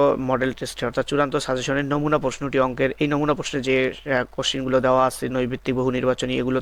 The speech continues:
সব দেখবা। এক নাম্বার মডেলটার মধ্যে যেগুলো দেওয়া আছে এগুলো দেখবা। তাহলে চূড়ান্ত বহু নি-, অর্থাৎ তোমাদের নমুনা প্রশ্ন, এক নাম্বার মডেল আর তোমাদের চূড়ান্ত মডেল, এই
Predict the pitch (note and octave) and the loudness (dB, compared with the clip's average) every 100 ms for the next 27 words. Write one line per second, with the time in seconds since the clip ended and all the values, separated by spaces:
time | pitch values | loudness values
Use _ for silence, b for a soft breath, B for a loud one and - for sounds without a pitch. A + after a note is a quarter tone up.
0 | - B2 B2 B2+ C#3+ D3+ B B B B | -2 -4 -2 0 2 0 B B B B
1 | - C3 D#3 D#3 D3+ D3 C#3 C#3 C3+ B2+ | -2 0 2 2 2 2 2 4 2 0
2 | B2 B2 C3 C3 C3+ B2+ B2+ - E3+ E3 | -4 -2 0 4 6 6 4 4 4 4
3 | D3+ B2+ A#2 G#2 C3 D3 D3+ - D3+ D#3 | 4 2 0 -2 0 4 2 4 2 2
4 | C#3+ E3+ E3+ B B B - D3+ D#3+ D#3+ | 4 4 4 B B B 2 6 6 6
5 | D3 C3 D#3 B2+ D3+ D3 D#3 D#3 D3+ D3+ | 4 4 0 0 0 4 4 4 2 2
6 | D#3+ E3 D#3 E3 E3+ F#3 D#3 D#3 D#3 D3+ | 2 0 0 -2 2 4 4 2 0 2
7 | D3+ D3 D#3 G#3+ B B B B - C3+ | 2 2 4 4 B B B B 0 0
8 | B2+ D3 C#3+ C#3+ F3 E3+ D3+ C3 A#2+ A#2 | 2 0 2 2 4 4 2 -2 -2 2
9 | A#2+ | 2